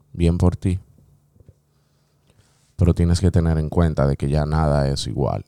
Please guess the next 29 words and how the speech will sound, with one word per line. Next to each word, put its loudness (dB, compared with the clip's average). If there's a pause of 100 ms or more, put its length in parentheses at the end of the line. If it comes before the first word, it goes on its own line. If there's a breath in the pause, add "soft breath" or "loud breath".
(600)
y -10
puedes 2
afectar -2
a -2
otros. -8 (680)
Aféctate 0
tú 2
mismo, 2
no 0
afectes -2 (100)
a -2
otro. 0 (2000)
No -2
quieras 0
pagar 0
con 0
otro 2 (160)
lo -2
que -2
te -8
está -2
sucediendo -4
a -8
ti. -6 (2750)
Y -2
de 4
eso 4
se 4
trata 2